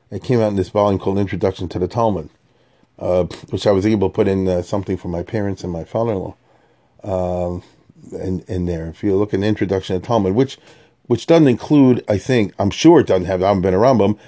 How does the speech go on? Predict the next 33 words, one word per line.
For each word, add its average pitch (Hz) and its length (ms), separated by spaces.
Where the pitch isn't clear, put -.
but 170 80
it 170 40
has 160 180
the 107 80
Rambam's 98 480
introduction, 87 540
Mishnah, 87 260
and 117 80
particularly 110 500
the 95 160
Igeres 101 260
of 87 120
Shira 101 220
Gaon, 90 180
which 85 160
is 82 80
the 82 100
classic, 95 640
oldest, 90 540
authoritative, 90 840
uh, 87 360
history 92 460
of 82 160
the 95 80
Talmud 85 360
itself. - 400
But 214 200
getting 143 240
back 123 240
to 117 100
our 95 100
subject, 92 520
um, 92 360